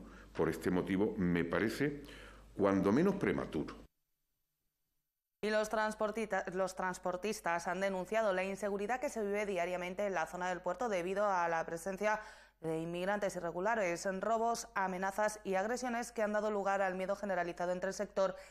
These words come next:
Speaker 2: que pide soluciones para un problema que, según han afirmado, todo el mundo conoce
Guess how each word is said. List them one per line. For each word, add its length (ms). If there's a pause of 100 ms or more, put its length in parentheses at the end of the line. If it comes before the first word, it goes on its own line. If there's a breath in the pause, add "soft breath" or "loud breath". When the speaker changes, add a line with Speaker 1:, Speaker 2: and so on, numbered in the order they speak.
(200 loud breath)
Speaker 2:
que 120
pide 340
soluciones 680 (240 loud breath)
para 140
un 60
problema 420
que, 120
según 280
han 100
afirmado, 720 (140)
todo 260
el 80
mundo 300
conoce 500